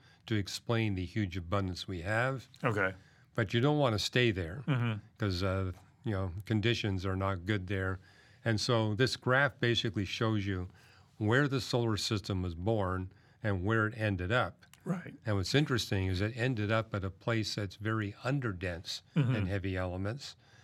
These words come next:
Speaker 1: which means it's also underdense in stars. I mean, it's something you brought up earlier.
Speaker 2: Right.
Speaker 1: We happen to be in a very underdense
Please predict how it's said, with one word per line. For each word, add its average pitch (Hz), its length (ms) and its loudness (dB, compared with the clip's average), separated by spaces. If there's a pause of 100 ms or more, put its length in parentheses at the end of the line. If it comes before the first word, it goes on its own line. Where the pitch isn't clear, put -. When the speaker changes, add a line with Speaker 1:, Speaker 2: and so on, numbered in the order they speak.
(240)
Speaker 1:
which 110 220 0
means 113 220 4
it's 104 180 -2
also 113 480 0
underdense 98 600 0
in 92 80 -6
stars. - 680 -2 (500)
I 117 40 -2
mean, 107 80 2
it's 101 100 -2
something 113 300 0
you 98 100 0
brought 95 300 0
up 90 160 -6
earlier. 104 480 -2 (180)
Speaker 2:
Right. 104 300 0
Speaker 1:
We 113 140 0
happen 117 420 0
to 98 100 0
be 104 340 2
in 98 120 0
a 98 80 -2
very 104 380 -2
underdense 101 680 -2